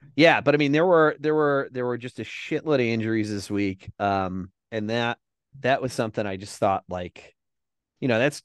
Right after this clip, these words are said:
that's gonna be impactful. I f-, actually, in all that, in all seriousness, like, I really do feel bad for Peel because he traded for Richardson, who went on season-ending I R or is about to. I mean, there's no way he plays the rest of the year. Then his backup was Fields, who he'd benched to take Richardson,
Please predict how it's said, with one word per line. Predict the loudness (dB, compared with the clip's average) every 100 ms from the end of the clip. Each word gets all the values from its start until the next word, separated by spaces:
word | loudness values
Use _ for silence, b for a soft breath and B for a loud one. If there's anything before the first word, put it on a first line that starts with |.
| _ _ _
that's | -8 0
gonna | 2
be | 4
impactful. | 4 2 2
I | 2
f-, | 2 -2
actually, | -2 -2 -4
in | -4 -6
all | -2 0 2
that, | 2 0 -2
in | -8
all | -10 -8
seriousness, | -8 -6 -6 -4 -2
like, | 0
I |
really | 2 2
do | 2 -2
feel | -2 -2 -4 _
bad | -6 -6 -8
for | -6
Peel | -4
because | -4 -4 -6
he | -8
traded | -2 2 4 6 4 4 -2 b b b _ -6
for | -2
Richardson, | 0 -2 -4 -4 -6 -4
who | -2
went | -2 -2
on | -2
season-ending | -2 -2 -4 -4 -4
I | -2 -4
R | -4 -8 -12 -12 _ _ _
or | 2 2
is | 2
about | 0 0 0
to. | -4 -4 -6 -6
I |
mean, | -4 -2 -2
there's | -2 0
no | -2
way | -2 -6
he | -8
plays | -6 -6 -6
the | -10
rest | -10
of | -10
the | -12
year. | -14 -18 _ _ _ -4
Then | -2
his | -2
backup | 0 0 2 0 -4
was | -4
Fields, | -2 -2 -2
who | -6
he'd | -6 -6
benched | -4 -4 -4 -8
to |
take | -2 -2 0
Richardson, | -4 -6 -10 -6 -6 -8